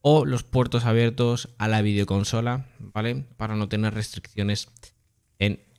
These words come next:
el internet, ¿vale? Así que estamos en las mejores condiciones dentro de la conexión Wi-Fi de Nintendo Switch, ¿vale? Eh, bueno, a ver, de momento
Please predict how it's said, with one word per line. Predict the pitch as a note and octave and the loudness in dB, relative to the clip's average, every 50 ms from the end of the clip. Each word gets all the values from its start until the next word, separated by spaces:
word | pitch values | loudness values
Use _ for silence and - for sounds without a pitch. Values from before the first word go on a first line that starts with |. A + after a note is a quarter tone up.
| _ _ - | _ _ -2
el | A2+ B2 | 0 2
internet, | A#2+ A2 C3+ B2+ B2 G2 | 2 2 2 2 0 0
¿vale? | G2+ A2+ A#2 B2+ | 0 0 0 0
Así | C3 C3+ | 0 -2
que | C3+ | -2
estamos | - - D#3 D#3 D#3+ - | -2 -2 -2 -2 -2 -2
en | D#3+ D3+ | -2 -2
las | D3 C3+ C3+ | -2 -2 -2
mejores | C#3+ C3 B2+ A2+ - D3 D3 C#3+ D3 C#3+ - | -2 -4 -4 -4 -2 -2 -2 0 0 -2 -4
condiciones | - _ - D#3+ D#3 D3+ D3 C#3 C3 - - C#3+ D3 C#3 C3+ A#2+ | -6 _ 0 0 0 0 0 -2 -4 -2 -2 0 0 0 0 0
dentro | C#3+ C#3+ D3+ C#3+ C#3 - C#3+ D3+ | 0 0 0 -2 -2 -2 -2 -2
de | C#3+ C3+ B2+ C#3 C#3 C#3+ | -2 0 0 0 2 2
la | C#3 C3 | 0 0
conexión | - C3 B2 A2+ - - B2+ A#2+ A#2 | 0 0 0 0 0 0 0 0 2
Wi-Fi | A#2 D3 - - - D3 D#3+ G3 E3+ - _ _ _ _ _ _ _ _ _ _ _ _ - | 2 2 0 0 -2 -4 -6 -6 -8 -12 _ _ _ _ _ _ _ _ _ _ _ _ 0
de | G#2+ | 2
Nintendo | G#2+ G#2 G2+ F#2+ F#2+ G#2+ A2 A2 A2+ | 2 4 2 2 2 2 2 2 2
Switch, | G#2 - D#2 C#2+ - - - - | 0 0 -4 -8 -10 -14 -16 -16
¿vale? | - - G2 A2 A#2 G#2+ - - - - - - - _ _ _ _ _ _ - | -12 -8 -6 -4 -4 -6 -8 -12 -16 -18 -20 -20 -20 _ _ _ _ _ _ 2
Eh, | B2+ B2+ B2+ B2+ B2+ C3 | 4 6 6 6 4 4
bueno, | C#3 D3+ D3+ B2+ A2+ | 4 4 6 6 6
a | A#2 | 6
ver, | B2 A#2+ G#2+ G2 | 6 4 2 0
de | G2 A#2 B2+ | -2 -2 0
momento | C3 C#3+ D#3 E3+ F3 E3+ F3 - F3 F3 F3 E3+ | 2 4 4 4 4 2 0 0 0 2 2 2